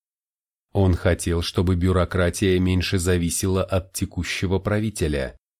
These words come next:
а не исполняла его капризы. И еще он хотел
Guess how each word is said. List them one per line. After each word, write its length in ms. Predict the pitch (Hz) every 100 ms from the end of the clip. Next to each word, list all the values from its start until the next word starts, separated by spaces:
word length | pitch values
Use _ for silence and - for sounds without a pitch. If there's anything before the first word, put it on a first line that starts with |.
| _ -
а 140 | 95
не 240 | 95 95 104
исполняла 560 | - 113 120 131 107
его 360 | 80 87 98 90
капризы. 680 | - 104 - 92 67 64 - _ _ _ _ _ _ _ _ _ -
И 80 |
еще 520 | 90 82 76 - 113 110
он 180 | 78
хотел 600 | 71 - 76 69 65 64